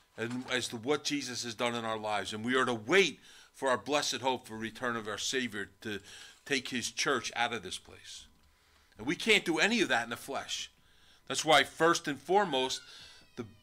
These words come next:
the, par-, the most important part of the Christian life is a Spirit-led life.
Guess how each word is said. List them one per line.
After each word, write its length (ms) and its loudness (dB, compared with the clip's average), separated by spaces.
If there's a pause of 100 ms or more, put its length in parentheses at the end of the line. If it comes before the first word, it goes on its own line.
(1040)
the, 100 -8
par-, 280 4
the 100 6
most 240 6
important 400 6
part 200 10
of 60 6
the 60 -4
Christian 400 -2
life 380 4
is 420 0 (160)
a 60 -10
Spirit-led 640 -4
life. 380 -10